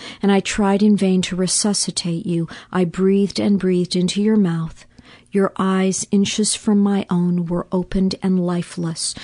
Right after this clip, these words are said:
Your blue mouth hung open, and I, well, I was fired up on pure adrenaline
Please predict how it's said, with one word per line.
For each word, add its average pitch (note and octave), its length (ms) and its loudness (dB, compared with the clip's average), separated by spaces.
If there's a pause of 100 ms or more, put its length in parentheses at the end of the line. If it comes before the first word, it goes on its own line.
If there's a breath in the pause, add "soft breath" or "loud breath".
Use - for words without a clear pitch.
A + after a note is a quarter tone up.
(180 loud breath)
Your F#3 200 4
blue G3 680 2
mouth E3+ 500 0
hung F#3 440 0
open, F3 480 -4 (180)
and F3+ 220 0 (100)
I, F#3+ 480 -2 (340 loud breath)
well, F#3 280 2
I G#3 300 2
was F#3 260 0
fired G3 440 0
up F3+ 220 -2
on F3 180 0
pure A3 380 0
adrenaline E3 720 0